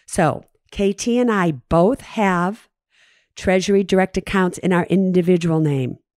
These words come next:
We both have Treasury Direct accounts in our individual trust name. We also are just opening up a Treasury Direct account in each of our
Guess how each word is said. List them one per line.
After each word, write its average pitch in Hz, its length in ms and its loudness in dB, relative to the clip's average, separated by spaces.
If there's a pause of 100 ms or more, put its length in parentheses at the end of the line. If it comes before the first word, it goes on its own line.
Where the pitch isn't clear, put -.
(540)
We 160 200 0
both 190 500 0 (120)
have 160 640 -4 (260)
Treasury 180 460 0
Direct 175 500 -2
accounts 185 640 -4 (260)
in 185 280 0
our 190 340 -2
individual 196 840 0 (140)
trust - 480 -4 (200)
name. 151 440 -2 (800)
We 160 160 2 (100)
also 175 840 2 (420)
are 180 140 2
just 196 340 -4
opening 185 440 0
up 160 360 -4 (300)
a 160 80 -2
Treasury 175 520 -2
Direct 170 540 -2
account 160 540 -4 (300)
in 185 260 0
each 214 240 -2
of 196 260 0
our 165 380 -2